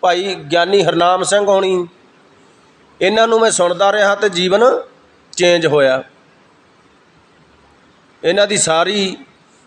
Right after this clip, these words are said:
ਜਿੰਨਾ ਚਿਰ ਸੰਸਾਰ ਰਹੇ, ਇਹਨਾਂ ਦੀ ਕੁਲ ਚੱਲਦੀ ਰਹੇ ਤੇ ਇਹਨਾਂ ਦੀ ਕੁਲ ਦੇ ਵਿੱਚ ਪ੍ਰਚਾਰਕ ਪੈਦਾ ਹੁੰਦੇ ਰਹਿਣ। ਇਹ ਮੇਰੀ ਅਰਦਾਸ ਹੈ ਗੁਰੂ ਦੇ ਚਰਨਾਂ ਵਿੱਚ,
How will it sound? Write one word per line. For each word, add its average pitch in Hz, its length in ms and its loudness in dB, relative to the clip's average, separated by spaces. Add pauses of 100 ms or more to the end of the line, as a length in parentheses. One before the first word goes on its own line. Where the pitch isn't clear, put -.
(460)
ਜਿੰਨਾ 185 340 0
ਚਿਰ 233 180 -2
ਸੰਸਾਰ 175 500 0
ਰਹੇ, 185 240 -2
ਇਹਨਾਂ 208 160 0
ਦੀ 202 100 -6
ਕੁਲ 180 220 0
ਚੱਲਦੀ 175 420 0
ਰਹੇ 165 300 -2 (880)
ਤੇ 170 80 -2
ਇਹਨਾਂ 202 200 0
ਦੀ 202 80 -8
ਕੁਲ 180 260 -2
ਦੇ 196 120 -2
ਵਿੱਚ 214 260 -2 (960)
ਪ੍ਰਚਾਰਕ 196 560 2
ਪੈਦਾ 202 380 0
ਹੁੰਦੇ 185 320 -2
ਰਹਿਣ। 196 340 2 (1500)
ਇਹ 185 100 0
ਮੇਰੀ 185 280 -2
ਅਰਦਾਸ 175 560 0
ਹੈ 180 80 0
ਗੁਰੂ 165 200 0
ਦੇ 170 100 0
ਚਰਨਾਂ 156 400 -2
ਵਿੱਚ, 143 260 -6